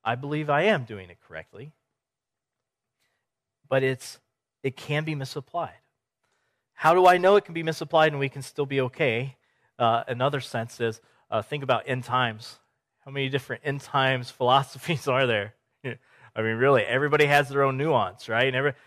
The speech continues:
and they all use Scripture. They all try to interpret and apply it. We can get it wrong.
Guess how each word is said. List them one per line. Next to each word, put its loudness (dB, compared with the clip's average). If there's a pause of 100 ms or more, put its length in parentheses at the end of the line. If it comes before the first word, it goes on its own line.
(160)
and -2
they 4
all 6
use 0
Scripture. -2
They -2
all 4
try 2
to -2
interpret 2 (360)
and 2
apply 4
it. -4 (2000)
We -4
can -6
get 6
it 6
wrong. 6